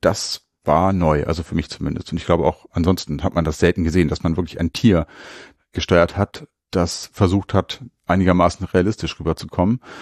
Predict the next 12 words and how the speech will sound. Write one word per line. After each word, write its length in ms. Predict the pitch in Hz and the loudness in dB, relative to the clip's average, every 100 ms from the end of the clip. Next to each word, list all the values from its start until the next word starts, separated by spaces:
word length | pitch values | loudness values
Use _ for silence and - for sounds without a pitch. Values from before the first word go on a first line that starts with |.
| - - - - | -18 -20 -20 -6
Und 200 | 110 95 | -2 2
das 220 | 110 - | 0 0
hat 120 | - 202 | -2 0
mich 140 | 120 | 0
auf 100 | 95 | 2
jeden 180 | 107 104 | 2 2
Fall 220 | - 98 | 2 0
schon 520 | - 95 92 92 90 _ _ _ | 0 -2 0 -2 -6 _ _ _
auf 160 | 87 - | -6 -4
eine 120 | 95 | -2
Art 160 | 87 - | -2 0
beeindruckt. 580 | 76 82 76 73 - | -2 -2 -4 -8 -12